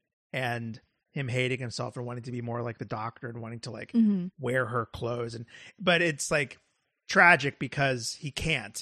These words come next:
Speaker 1: and he immediately doesn't. He just becomes the <laughs> Master again, just wearing
Speaker 2: Right.
Speaker 1: thirteen's clothes.
Speaker 2: Right.
Speaker 1: And, uh, and so it wasn't, and, and I think Scott's right, like, like, that also, that has been told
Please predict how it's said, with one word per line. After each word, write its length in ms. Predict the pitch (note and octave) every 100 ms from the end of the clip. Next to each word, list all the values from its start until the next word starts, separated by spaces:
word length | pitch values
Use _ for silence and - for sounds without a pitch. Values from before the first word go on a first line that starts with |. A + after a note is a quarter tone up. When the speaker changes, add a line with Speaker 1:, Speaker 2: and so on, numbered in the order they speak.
| -
Speaker 1:
and 120 | D3+
he 100 | D3+
immediately 760 | D#3 E3 D3+ D3+ C#3+ C3 A#2+ - _ _ -
doesn't. 300 | C#3+ A#2+ A#2+
He 80 | C3
just 160 | C#3
becomes 340 | E3+ E3+ D3+ B2+
the 80 | C#3+
<laughs> 100 | C#3
Master 380 | - - G3+
again, 340 | F#3+ F3+ E3 D#3+
just 180 | D#3 -
wearing 400 | C3 C#3 C3+ A3+
Speaker 2:
Right. 220 | A3 E3
Speaker 1:
thirteen's 220 | C#3 A#2
clothes. 540 | - A2+ A#2+ C#3 - - _ _ -
Speaker 2:
Right. 340 | G#3 E3+ A3+ - - F3
Speaker 1:
And, 260 | E3+ D3+
uh, 280 | E3+ D#3 D3 - - -
and 160 | E3+ D3+
so 240 | G#3 F#3+ F#3+
it 140 | G3+
wasn't, 380 | A3 A3 A3 G3
and, 200 | G3+ G3
and 100 | F#3
I 40 | F#3
think 140 | F#3
Scott's 280 | - F3 E3+
right, 160 | E3 D3+ C#3+
like, 140 | D3 -
like, 180 | D#3+ D3
that 220 | A3 G#3+
also, 360 | C3 E3+ - B2+
that 200 | D#3+ E3
has 100 | A#2+
been 140 | A#2 A2
told 380 | A2+ A2+ -